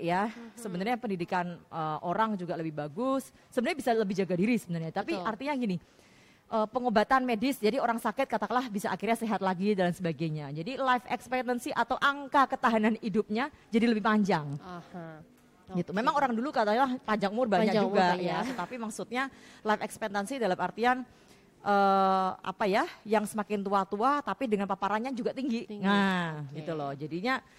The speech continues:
Speaker 1: banyak yang muncul
Speaker 2: Oke.
Speaker 1: keluhan-keluhan yang sifatnya karena, eh, paparan-paparan yang tidak sehat. Gitu.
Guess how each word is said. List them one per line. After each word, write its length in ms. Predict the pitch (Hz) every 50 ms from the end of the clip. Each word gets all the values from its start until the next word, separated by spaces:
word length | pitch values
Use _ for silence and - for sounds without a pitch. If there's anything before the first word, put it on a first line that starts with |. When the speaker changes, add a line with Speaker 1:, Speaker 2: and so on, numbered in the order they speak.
| - - - -
Speaker 1:
banyak 320 | - 202 196 202 240 - -
yang 160 | 214 208 202
muncul 480 | 220 247 254 262 247 269 226 196 165 156
Speaker 2:
Oke. 520 | 156 151 190 185 185 180 170 165 _ _ -
Speaker 1:
keluhan-keluhan 560 | 196 190 190 185 180 180 180 170 160 185 214
yang 180 | 202 190 190 196
sifatnya 440 | - - 190 - 165 - - 196 202
karena, 400 | 196 175 165 165 190 214 226 208 - - - - - - - - _ _ -
eh, 160 | - 180 170
paparan-paparan 720 | - 180 170 - 180 175 202 196 190 170 - - 190 190 185
yang 80 | 175
tidak 200 | - 180 151 165
sehat. 360 | - - 151 139 156 147 139 _ _ - - _ - 170
Gitu. 320 | 151 151 143 - - 143